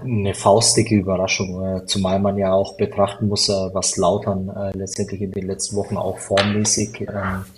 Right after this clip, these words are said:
ja, äh, mehr oder weniger in der zweiten Liga gezeigt hat. Ähm, ja, und du hast wieder mal eine unglaublich große Chance vergeben, äh, zumindest mal weiterhin vom Finale träumen zu dürfen. Boah,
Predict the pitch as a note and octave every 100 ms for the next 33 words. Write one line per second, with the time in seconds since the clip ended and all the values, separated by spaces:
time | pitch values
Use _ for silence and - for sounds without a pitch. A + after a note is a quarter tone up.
0 | - - _ - - - _ - - G#2
1 | F#2+ - - G#2 G2+ G2 F#2+ G2 G2+ G2+
2 | F#2 F#2 - G2+ G#2+ A#2 A2+ G#2 G#2+ -
3 | A2 A2 - A2+ A#2 - - - _ _
4 | _ _ - A#2+ G#2+ G2 G2 F#2 F#2 -
5 | - G2 G#2+ B2+ A2+ A2+ A2+ - B2 B2+
6 | A2+ G#2+ G#2+ G#2+ C#3 B2 B2 A2+ A2+ -
7 | A2+ A#2 A#2+ - A2 A2 A2 A2 A2 G#2
8 | A2 A2 A2 G#2 G#2 G#2 G2 - - G#2
9 | G#2+ - G2+ F#2+ F#2 G2 - G#2+ G2+ G#2
10 | F#2+ F#2+ - G2 F#2+ G#2+ G#2 - G2+ A2+
11 | A2 A#2 A2+ A#2 A2+ A#2+ A2+ - - -
12 | - - - - - - - - - -
13 | - - A2 G#2 G2